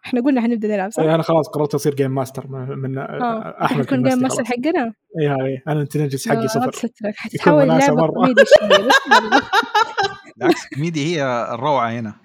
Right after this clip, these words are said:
Speaker 2: <laughs> يا.
Speaker 1: ما عندنا مشكلة.
Speaker 3: خلي
Speaker 1: متحمسين
Speaker 3: شخصيتك
Speaker 1: جدًا.
Speaker 3: صفر وسالب في حاجات وعيش الدور حق السالب ده.
Speaker 2: آه، يا، أنا هذه شخصيتي أصلًا already كذا كلها.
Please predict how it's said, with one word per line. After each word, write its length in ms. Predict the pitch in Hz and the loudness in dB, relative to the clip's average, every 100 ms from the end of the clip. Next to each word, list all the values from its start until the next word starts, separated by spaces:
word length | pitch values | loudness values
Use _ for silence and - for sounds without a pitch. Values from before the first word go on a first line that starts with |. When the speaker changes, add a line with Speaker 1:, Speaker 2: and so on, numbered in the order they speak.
| - | -14
Speaker 2:
<laughs> 180 | - 202 | -2 2
يا. 300 | 202 - - 185 - 247 - | 2 2 -2 -2 0 0 2
Speaker 1:
ما 60 | 277 262 | 4 4
عندنا 300 | 240 226 220 214 | 2 0 -4 -8
مشكلة. 420 | - 220 220 269 - - 285 - _ _ _ - - - - 403 _ _ _ _ _ _ _ - - - - | -4 0 0 0 -4 -12 -8 -8 _ _ _ -20 -20 -14 -4 -4 _ _ _ _ _ _ _ -20 -20 -20 -14
Speaker 3:
خلي 60 | - | -8
Speaker 1:
متحمسين 360 | 240 262 240 | -2 0 0
Speaker 3:
شخصيتك 480 | 240 294 247 240 214 | 0 2 2 2 -2
Speaker 1:
جدًا. 160 | 208 196 - _ _ | -2 -4 -6 _ _
Speaker 3:
صفر 440 | _ 185 175 160 139 | _ -6 -4 -4 -4
وسالب 520 | 117 110 143 151 131 | -6 -2 0 0 -2
في 120 | 110 | -6
حاجات 480 | 110 117 143 151 - - _ _ 127 | -6 -4 0 -2 -4 -20 _ _ -4
وعيش 300 | 139 185 139 | -2 0 -2
الدور 440 | 120 156 156 135 | 0 2 2 0
حق 200 | - 117 | -8 -12
السالب 460 | 113 - 131 127 214 | -10 -4 -2 -2 -2
ده. 100 | 127 | -4
Speaker 2:
آه، 60 | 160 | -2
يا، 180 | 202 320 233 - | 0 0 0 -2
أنا 300 | 233 233 233 | 0 2 4
هذه 80 | 240 | 2
شخصيتي 320 | 214 208 170 | 0 -2 -2
أصلًا 260 | 160 156 156 | -2 -2 -2
already 140 | 147 | -2
كذا 220 | - 139 | -6 -8
كلها. 300 | 143 143 - | -10 -14 -20